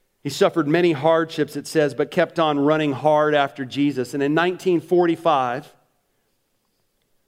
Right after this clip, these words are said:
so some twenty years later, he died at the age of forty-three from a brain tumor that many people believe was because of the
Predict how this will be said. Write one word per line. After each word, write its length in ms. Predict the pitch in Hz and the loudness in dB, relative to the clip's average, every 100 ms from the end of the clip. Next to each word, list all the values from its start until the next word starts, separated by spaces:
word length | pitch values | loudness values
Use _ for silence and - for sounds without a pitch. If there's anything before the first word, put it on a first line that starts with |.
| _ _ _ _ _ _ _ - | _ _ _ _ _ _ _ -20
so 100 | - | -16
some 220 | 113 151 | -6 -6
twenty 380 | - 156 160 156 - _ _ _ _ _ _ _ _ | -2 0 0 0 -6 _ _ _ _ _ _ _ _
years 380 | 123 160 151 113 | -2 2 2 0
later, 580 | 151 156 151 117 104 - _ _ _ _ _ _ _ | 2 2 2 -2 -6 -14 _ _ _ _ _ _ _
he 120 | - | -8
died 320 | 131 180 185 160 | 2 4 4 0
at 100 | 139 | 0
the 100 | 147 | 0
age 200 | 143 123 | 0 -4
of 80 | |
forty-three 800 | - 185 196 220 - 147 180 139 - _ _ _ _ _ _ _ _ _ _ _ _ _ _ _ _ _ | -6 0 0 0 -4 -2 -2 -2 -12 _ _ _ _ _ _ _ _ _ _ _ _ _ _ _ _ _
from 120 | - 143 | -4 -2
a 40 | |
brain 340 | 123 156 165 156 | 0 0 0 -2
tumor 320 | 147 131 127 | -2 0 0
that 400 | 135 135 - _ | 0 -2 -10 _
many 280 | 151 180 196 | -4 0 0
people 300 | 196 151 139 | 0 -2 -2
believe 400 | 127 131 131 127 | -2 -2 -2 -2
was 140 | 123 107 | -6 -10
because 400 | 123 151 143 127 | -8 -2 -2 -4
of 160 | 110 | -8
the 280 | 131 123 | -6 -6